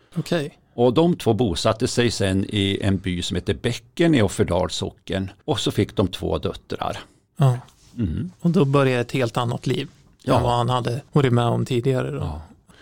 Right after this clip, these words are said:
Speaker 2: Ja, och, och även om det här nya livet som jordbrukare säkert var tungt och det var ju mjöd-, mödosamt sånt då på den här tiden, så var det ju säkert tryggare och skönare än <laughs> när, hur det hade varit under krigsåren.
Speaker 1: Ja, säkert.
Speaker 2: Mm.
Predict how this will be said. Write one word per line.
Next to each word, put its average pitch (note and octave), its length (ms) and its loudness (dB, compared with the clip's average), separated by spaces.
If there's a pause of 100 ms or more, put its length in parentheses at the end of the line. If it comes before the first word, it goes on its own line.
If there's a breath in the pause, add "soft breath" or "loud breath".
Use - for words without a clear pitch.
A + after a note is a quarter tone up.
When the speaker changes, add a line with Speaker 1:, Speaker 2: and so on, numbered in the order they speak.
(400 loud breath)
Speaker 2:
Ja, G2+ 120 -4 (120)
och, B2+ 320 2
och - 120 4
även C3 220 4
om F3 120 4
det A#2+ 60 2
här G#2+ 120 4
nya G2 320 4
livet B2+ 360 0
som F#2 140 -2
jordbrukare F2+ 840 0
säkert - 440 -4
var - 60 -4
tungt - 640 0
och F2 180 -2
det F#2 80 -8
var A2 100 0
ju A#2 100 2
mjöd-, F2 460 -6
mödosamt F2+ 640 -4
sånt D3+ 300 0
då C#3+ 60 -6
på A2 140 -4
den D#2+ 140 -6
här E2+ 100 -4
tiden, F#2+ 340 -4
så G#2+ 140 -4
var G2+ 120 0
det G#2 60 -2
ju A2+ 80 -2
säkert - 380 -2
tryggare F#2+ 460 -2
och F2+ 60 -4
skönare G#2 480 0
än F2+ 220 -2
<laughs> - 40 -20
när, - 280 0
hur C3+ 160 4
det G#2 80 4
hade F#2+ 160 0
varit F2+ 200 0
under F2 120 -6
krigsåren. G2 760 -4 (120)
Speaker 1:
Ja, C#3 360 -4
säkert. D3+ 460 -8
Speaker 2:
Mm. G#2 320 -10